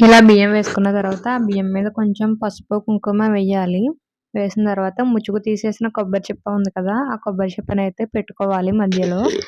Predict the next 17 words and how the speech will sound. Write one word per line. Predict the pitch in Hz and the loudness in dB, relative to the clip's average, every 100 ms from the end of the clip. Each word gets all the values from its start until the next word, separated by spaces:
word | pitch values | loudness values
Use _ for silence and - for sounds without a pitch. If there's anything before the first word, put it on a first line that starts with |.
| - - - - | -12 -18 -2 6
ఈ | 226 | 8
దీపం | 220 220 220 220 | 10 8 6 4
వెలిగించేటప్పుడు | 220 208 202 214 208 202 202 | 2 0 0 -2 -4 -4 -4
అయితే | 190 180 214 269 254 | -4 -6 -6 -4 -2
ఈ | 233 | -2
దీపం | 196 196 - 208 | -2 -4 -4 -2
ఎదురకుండా | 202 196 196 190 233 | -2 -2 -2 -2 -4
శివుని | - 220 208 202 214 | -4 -2 0 0 -2
పటం | 202 180 202 | -4 -4 -2
ఏమన్నా | 208 202 202 202 | 0 0 0 0
ఉంటే | 196 190 | -2 -4
పెట్టుకోండి. | 208 202 - - 190 180 202 294 _ _ - - _ _ - | -6 -8 -8 -4 -2 -2 -2 -4 _ _ -20 -20 _ _ -8
శివుని | 233 220 214 | -2 0 0
పటం | 214 214 214 | -2 -2 -2
లేకపోతే | 208 196 - 202 254 | -2 -4 -10 -8 -8
శివలింగమైనా | 254 226 208 202 202 196 202 | -6 -4 -2 0 0 -2 -2
పెట్టుకోవచ్చు. | 208 - 196 190 185 - | -6 -8 -8 -6 -8 -8